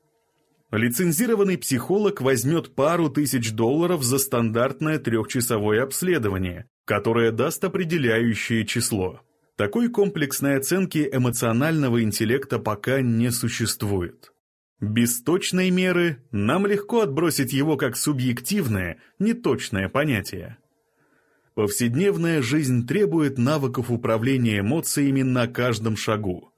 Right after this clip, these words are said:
однако даёт мало точной информации о том, насколько хорошо мы справляемся и становимся ли лучше. Немногие учебные заведения посвящают хоть какое-либо время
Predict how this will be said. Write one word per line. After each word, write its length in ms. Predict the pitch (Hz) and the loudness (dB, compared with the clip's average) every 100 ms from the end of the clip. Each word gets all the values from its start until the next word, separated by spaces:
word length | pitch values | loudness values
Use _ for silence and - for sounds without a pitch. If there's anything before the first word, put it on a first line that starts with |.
| - - - - | -20 -20 -14 -2
однако 540 | 104 107 139 165 139 | -2 2 0 0 0
даёт 380 | 127 131 139 117 | 2 2 0 0
мало 400 | 107 123 165 139 | 0 2 2 0
точной 420 | 131 123 - 110 | 0 -2 0 0
информации 720 | 104 113 113 117 98 - 92 | 0 0 2 2 0 -4 -2
о 100 | 92 | -4
том, 360 | - 165 185 - - - - | -2 0 0 -4 -12 -18 -4
насколько 640 | 107 127 - 233 226 - | 0 2 0 -2 0 0
хорошо 500 | - 139 135 127 190 | -2 0 0 0 0
мы 140 | 208 185 | 0 0
справляемся 1080 | - 123 117 110 160 190 175 - 151 151 - _ | -2 0 2 2 0 0 0 0 0 0 -6 _
и 120 | 120 147 | -2 -2
становимся 760 | - 131 117 110 117 113 123 | 0 2 2 2 2 0 0
ли 140 | 120 | 2
лучше. 600 | 143 175 120 - 87 85 _ _ _ _ _ - | 2 0 -2 -4 -8 -12 _ _ _ _ _ -2
Немногие 680 | 107 139 185 214 240 208 202 | 2 2 2 0 2 2 0
учебные 480 | - 190 170 165 | 2 0 2 0
заведения 720 | 123 123 127 117 151 180 156 135 | 2 2 2 2 2 2 2 0
посвящают 840 | 120 - 120 120 - 208 175 120 | -2 0 0 0 2 2 2 -2
хоть 380 | - 254 240 - | -8 -6 -6 -6
какое-либо 960 | - 175 - - 220 202 170 165 131 | -4 -4 -4 -2 0 2 2 2 2
время 540 | 117 135 220 113 90 | 0 0 0 0 -4